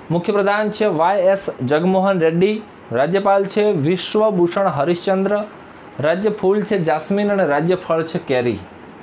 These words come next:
કેન્યા સ્થિત કેનન કેમિકલ્સ લિમિટેડમાં બાકીની પચીસ ટકા હિસ્સો કઈ કંપનીએ હસ્તગત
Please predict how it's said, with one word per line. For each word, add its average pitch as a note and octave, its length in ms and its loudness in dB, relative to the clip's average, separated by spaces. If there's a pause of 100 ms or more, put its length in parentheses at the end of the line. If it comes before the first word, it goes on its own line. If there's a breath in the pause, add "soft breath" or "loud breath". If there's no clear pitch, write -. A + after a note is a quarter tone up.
(2250)
કેન્યા A#3+ 380 2
સ્થિત B3+ 520 -4
કેનન A#3 320 0
કેમિકલ્સ A#3 680 2
લિમિટેડમાં G#3+ 720 0
બાકીની G3+ 420 0
પચીસ G#3 460 -2
ટકા G#3+ 200 0
હિસ્સો F#3 460 -2
કઈ G3+ 260 0
કંપનીએ G3 480 0
હસ્તગત F#3+ 580 -2